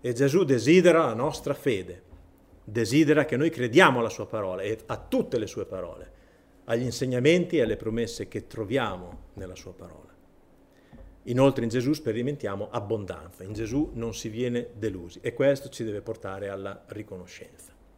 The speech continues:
Abbiamo ricordato chi deve dare da mangiare alla folla. Abbiamo considerato questo ordine che Gesù ha dato ai dodici.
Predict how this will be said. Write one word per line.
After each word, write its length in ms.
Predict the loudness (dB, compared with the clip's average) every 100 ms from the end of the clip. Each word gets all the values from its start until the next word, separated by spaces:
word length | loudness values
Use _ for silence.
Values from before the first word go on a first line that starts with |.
| _ _ _ -20 _
Abbiamo 320 | -6 0 4 4
ricordato 560 | 2 2 4 4 2 0
chi 260 | 4 6
deve 300 | 8 8 6
dare 220 | 4 4
da 80 | 2
mangiare 360 | 0 0 0 0
alla 140 | -2
folla. 560 | -4 -10 -12 -12 -18 -20 _ _ _ _ -8
Abbiamo 320 | -2 -2 -2
considerato 600 | -4 -4 0 2 2 0
questo 500 | -2 -2 -2 2 8
ordine 360 | 8 8 2
che 120 | -2 -4
Gesù 280 | -4 -2
ha 80 | -2
dato 500 | 0 -4 -2 -4 -4
ai 220 | -8 -12 -6
dodici. 580 | -4 -4 -8 -14 -16